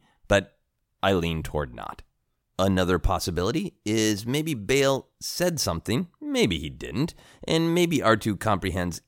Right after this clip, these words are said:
exactly what's going on with the organics, their relationships, he understands the nature of the Force, and he tries to tell them, but they don't listen. We see a lot of great examples, uh, particularly in the Clone Wars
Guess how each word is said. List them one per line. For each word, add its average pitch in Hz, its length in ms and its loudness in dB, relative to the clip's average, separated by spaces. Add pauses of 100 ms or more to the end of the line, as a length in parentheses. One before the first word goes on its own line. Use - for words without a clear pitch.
exactly 113 720 0
what's 73 220 -4
going 78 260 -2
on 73 160 -2
with 73 120 -6
the 73 80 -8
organics, 71 680 -6
their 85 400 0
relationships, 80 720 -2
he - 220 -12
understands 85 760 -2
the 80 100 -4
nature 73 440 -4
of 73 300 -6
the 69 140 -10
Force, 82 480 -2 (400)
and 110 180 0
he 95 100 0
tries 139 680 4
to 123 160 -6
tell 160 460 0
them, 95 420 -2 (600)
but 78 220 0
they 95 360 0
don't 82 540 -4
listen. - 540 -8 (560)
We 147 100 -2
see 110 160 0
a 101 60 0
lot 95 340 4
of 85 80 -2
great 76 180 -2
examples, 71 600 -6
uh, 73 160 -8
particularly 110 720 0
in 82 80 -2
the 78 80 -4
Clone 95 320 -2
Wars 85 220 -2